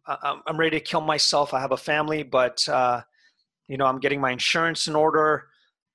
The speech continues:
And I had no answer. I was terrified, and I was like,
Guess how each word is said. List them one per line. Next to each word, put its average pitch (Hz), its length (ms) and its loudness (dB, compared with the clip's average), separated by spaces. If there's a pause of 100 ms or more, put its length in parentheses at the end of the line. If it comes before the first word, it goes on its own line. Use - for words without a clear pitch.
And 131 460 -8 (160)
I 170 520 2 (320)
had 139 360 -2
no 135 200 -6
answer. 123 400 -6
I 143 140 2
was 139 220 0
terrified, 117 760 -2
and 120 160 -6
I 131 80 2
was 127 200 -2
like, 123 180 -6